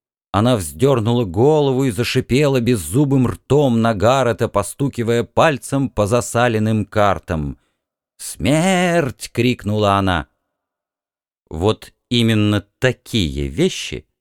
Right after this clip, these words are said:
я и подразумевал», сказал Гаррет. «Весьма предосудительно». «Я разрешу вам лично сжечь ее». «В самом деле?» Гаррет просиял, но тут же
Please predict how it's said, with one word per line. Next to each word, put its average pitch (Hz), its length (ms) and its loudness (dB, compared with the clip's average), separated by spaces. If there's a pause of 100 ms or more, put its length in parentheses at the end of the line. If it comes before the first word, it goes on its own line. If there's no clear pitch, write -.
(200)
я 107 240 0
и 131 120 -2
подразумевал», 110 720 0
сказал 76 380 -4
Гаррет. 71 380 -6 (500)
«Весьма 123 560 0
предосудительно». 80 960 -4 (1000)
«Я 151 280 2
разрешу 156 600 0
вам 143 260 2
лично 107 560 -2
сжечь 80 460 -6
ее». 76 320 -6 (1040)
«В - 60 -14
самом 101 540 0
деле?» 90 460 0 (400)
Гаррет 95 400 -2
просиял, 90 680 -4 (400)
но 107 380 0
тут 123 280 -6
же 104 280 -4